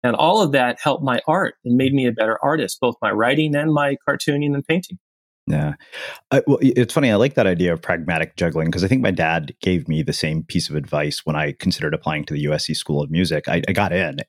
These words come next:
Speaker 2: and he didn't try to convince me to go to Berkeley, but he painted the reality of what I would be getting myself into. And he said, "Do you really wanna spend the next four years in a practice room with a piece of metal?"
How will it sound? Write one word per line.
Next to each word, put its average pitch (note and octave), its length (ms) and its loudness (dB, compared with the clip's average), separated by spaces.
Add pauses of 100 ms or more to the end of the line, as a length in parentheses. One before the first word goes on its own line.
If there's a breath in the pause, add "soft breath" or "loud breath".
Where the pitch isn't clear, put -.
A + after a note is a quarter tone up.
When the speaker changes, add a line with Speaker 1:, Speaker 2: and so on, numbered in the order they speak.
Speaker 2:
and D#2+ 580 -2 (180)
he G2 440 2 (180)
didn't B2+ 280 6 (360)
try G#2+ 260 0
to G2+ 80 2
convince F2 380 0
me D#2+ 60 2
to D2+ 60 0
go E2+ 120 2
to D#2 80 0
Berkeley, D#2+ 420 0
but D#2 220 -2
he E2+ 240 -2 (100)
painted G2 320 2
the D#2 100 -2
reality E2 440 2
of D2+ 100 -4
what D#2+ 100 0
I D2+ 100 -2
would D2 120 -4
be D2 100 -8
getting D2 220 -4
myself C#2+ 340 -2
into. D#3+ 280 2
And D2+ 120 -6
he F2 140 -2
said, D2+ 320 -2
"Do - 80 -6
you E2 80 2
really D#2+ 220 2
wanna D2+ 180 -4
spend D#2+ 340 -2
the D2+ 60 -2
next C#2 220 -6
four D2+ 180 -2
years D2 220 -2
in D#2+ 80 -2
a E2+ 40 0
practice - 460 -4
room D2 140 0
with D2+ 100 -2
a E2 60 -2
piece - 240 -2
of F2+ 80 0
metal?" - 320 0